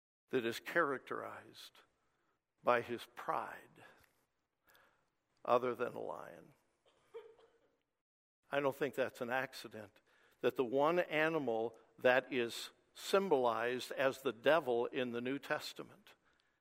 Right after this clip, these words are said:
is characterized by his pride. You see, the devil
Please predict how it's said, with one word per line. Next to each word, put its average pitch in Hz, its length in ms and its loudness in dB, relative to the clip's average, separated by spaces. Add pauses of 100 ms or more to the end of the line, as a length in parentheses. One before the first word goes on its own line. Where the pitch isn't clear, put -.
(480)
is 113 240 -6
characterized 131 1040 0
by 104 320 -8 (580)
his 110 600 -4 (600)
pride. - 600 -4 (2250)
You 117 100 -8
see, 151 200 2
the 123 140 0
devil 113 640 0